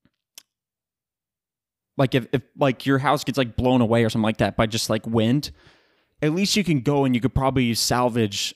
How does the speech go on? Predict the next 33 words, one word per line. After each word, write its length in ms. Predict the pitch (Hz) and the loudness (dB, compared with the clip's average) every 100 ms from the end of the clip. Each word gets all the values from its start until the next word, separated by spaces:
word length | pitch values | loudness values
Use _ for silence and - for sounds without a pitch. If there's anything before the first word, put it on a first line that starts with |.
| - | -4
your 180 | 120 - | -2 0
items 420 | 120 113 107 95 - | 0 0 -2 -4 0
out 100 | 117 | 0
of, 140 | 104 | 0
like, 320 | 110 98 - _ | 0 -2 -6 _
the 100 | 123 | -2
wreckage, 540 | 107 104 - 62 - - | 0 0 -2 -6 -6 -4
you 80 | |
know? 260 | 110 95 113 - | -2 -2 -4 -4
Like, 220 | 120 110 | -4 -4
y-, 240 | - 123 - | -4 -4 0
you, 220 | 135 123 | 0 0
you 100 | 123 | 2
may 140 | 123 127 | 0 0
find 720 | - - 135 131 120 113 - - | -2 -2 0 2 2 -2 -6 -8
your 140 | 113 | -6
PlayStation 600 | - 123 120 117 113 113 | 0 0 0 -2 -4 -2
up 160 | 107 - | -4 -2
in 80 | 104 | -2
a 40 | |
tree 520 | - 131 127 113 104 - _ _ | -2 0 2 0 -4 -8 _ _
three 200 | - 127 | -2 0
blocks 360 | 113 117 110 - | 2 2 0 0
away, 340 | 123 170 135 | 0 2 0
but 160 | 127 131 | 0 2
at 60 | |
least 300 | 151 156 - | 2 0 -4
you're, 160 | 139 135 | -2 -2
you 140 | 131 120 | 0 -6
got 280 | 113 120 90 | 0 0 0
your 80 | |
PlayStation, 680 | 110 127 120 95 87 - - | 0 0 0 -4 -4 -8 -8
right? 280 | - 107 110 | -4 -2 -2